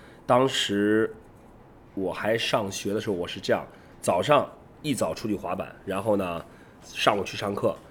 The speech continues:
中午放了学再去滑，然后下午上课，下午放学再去滑。我会利用我一天当中任何我可以滑板的时间去练习。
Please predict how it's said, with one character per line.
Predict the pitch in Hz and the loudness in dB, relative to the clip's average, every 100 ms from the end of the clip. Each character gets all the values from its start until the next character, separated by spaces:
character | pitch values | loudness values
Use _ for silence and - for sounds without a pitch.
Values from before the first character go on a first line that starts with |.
| - - | -18 4
中 | 151 127 | 6 6
午 | |
放 | 101 120 98 | 6 4 2
了 | |
学 | - 95 104 - - | -2 0 0 -2 -2
再 | - 104 | 0 0
去 | - | -4
滑， | - 71 - - - - - - - | -12 -14 -14 -20 -20 -20 -20 -20 -8
然 | 95 | -4
后 | 113 | 0
下 | - 101 | 2 2
午 | 80 | 0
上 | - 78 | -8 -12
课， | - - - - - - - - | -12 -14 -18 -20 -20 -20 -20 -16
下 | - 170 | 4 8
午 | 135 | 8
放 | 110 107 | 6 0
学 | 98 104 - | 0 -4 0
再 | - 123 | 2 2
去 | - | -2
滑。 | - 69 - - - - | -12 -16 -18 -20 -10 2
我 | 110 | 2
会 | 131 156 | 4 4
利 | |
用 | 156 120 | 6 6
我 | 92 90 87 | 4 0 -4
一 | 131 | -6
天 | - 131 | 0 0
当 | 127 | 2
中 | 131 143 | 4 4
任 | 185 123 | 6 4
何 | - 95 | 2 -4
我 | |
可 | 85 113 | -2 -4
以 | |
滑 | 98 101 | -2 -4
板 | 90 | -4
的 | 85 | -6
时 | - | -6
间 | 101 | -4
去 | 98 95 | -4 -2
练 | 98 87 | -4 -4
习。 | - 78 | -6 -8